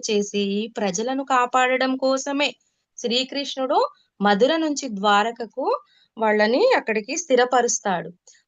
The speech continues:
ఆ తరువాత మళ్ళీ ఇతన్ని సంహరించడం కోసము కాలయవనుడి మృత్యువు ఎవరితో, ఎవరి ద్వా-, ఎవరి ద్వారా ఉంది అంటే ముచుకుందుడు అనే మహర్షి ద్వారానే అతని మృత్యు ఉంది కాబట్టి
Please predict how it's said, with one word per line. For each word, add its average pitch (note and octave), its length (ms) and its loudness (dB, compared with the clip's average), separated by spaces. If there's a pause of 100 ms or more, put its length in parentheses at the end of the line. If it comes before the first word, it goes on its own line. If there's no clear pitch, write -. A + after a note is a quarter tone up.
ఆ A3+ 160 2
తరువాత B3 560 2
మళ్ళీ A3+ 720 -4
ఇతన్ని C#4+ 520 -4 (100)
సంహరించడం C4+ 840 -2
కోసము A3 760 -6
కాలయవనుడి B3 1000 0 (320)
మృత్యువు B3+ 760 6
ఎవరితో, A3+ 560 4
ఎవరి A3 300 2
ద్వా-, A3 220 0
ఎవరి G#3+ 360 2
ద్వారా B3 400 2
ఉంది A#3+ 280 -2
అంటే C#4+ 380 -4 (420)
ముచుకుందుడు D#4 760 4
అనే C#4 260 6
మహర్షి B3+ 500 2
ద్వారానే B3 600 2
అతని B3+ 300 -2
మృత్యు G3 460 -4
ఉంది B3 260 0
కాబట్టి G#3 720 -2